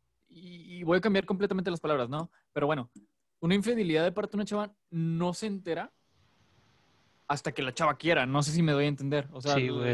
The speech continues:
Speaker 1: igual y las
Speaker 2: exactamente.
Speaker 1: personas, la, la, las mujeres son muchísimo más, más inteligentes, güey, son muchísimo más discretas, más reservadas.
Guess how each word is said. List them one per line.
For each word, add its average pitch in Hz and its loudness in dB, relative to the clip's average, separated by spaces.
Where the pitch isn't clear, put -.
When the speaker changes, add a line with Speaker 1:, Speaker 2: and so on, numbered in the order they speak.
Speaker 1:
igual 143 2
y - 2
las 170 4
Speaker 2:
exactamente. 165 2
Speaker 1:
personas, - -20
la, 143 -6
la, 151 0
las 151 2
mujeres 151 2
son 175 2
muchísimo 151 2
más, 139 -2
más 147 0
inteligentes, 143 -6
güey, 147 -2
son 139 -14
muchísimo 131 -8
más 123 -8
discretas, 127 -8
más 127 -6
reservadas. 127 -10